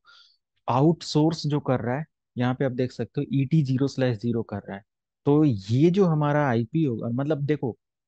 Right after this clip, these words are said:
हमारा जो फायरवॉल है ये वीलैन भी सपोर्ट करता है, यानी कि स्विचिंग से लेके राउटिंग तक के प्लस सिक्योरिटी तक के सारे फीचर इसके अंदर अवेलेबल होते हैं। ओके,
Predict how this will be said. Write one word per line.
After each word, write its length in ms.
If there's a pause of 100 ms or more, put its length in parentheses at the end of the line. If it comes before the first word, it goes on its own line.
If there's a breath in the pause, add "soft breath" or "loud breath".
हमारा 240
जो 200
फायरवॉल 540
है 100
ये 120
वीलैन 400
भी 80
सपोर्ट 400
करता 260
है, 80
यानी 260
कि 120
स्विचिंग 560
से 140
लेके 260
राउटिंग 520
तक 160 (100)
के 120 (340 soft breath)
प्लस 180
सिक्योरिटी 460
तक 160
के 100
सारे 380 (120)
फीचर 320
इसके 260
अंदर 340 (840)
अवेलेबल 500
होते 240
हैं। 140 (300)
ओके, 180